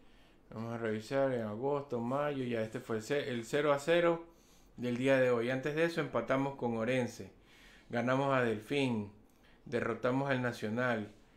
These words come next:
empatamos con Mushuk Runa, le ganamos al Cuenca. Hasta ahora esos son los resultados. Es bonito decir estamos invictos, ¿no?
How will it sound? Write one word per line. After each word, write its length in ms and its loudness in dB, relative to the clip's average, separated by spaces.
empatamos 540 -2
con 140 0
Mushuk 340 -2
Runa, 480 0
le 140 0
ganamos 440 0
al 140 -2
Cuenca. 420 2
Hasta 160 -6
ahora 160 2
esos 180 -4
son 140 -2
los 80 2
resultados. 560 2
Es 120 -2
bonito 340 6
decir 300 0
estamos 360 0
invictos, 640 -2
¿no? 300 -4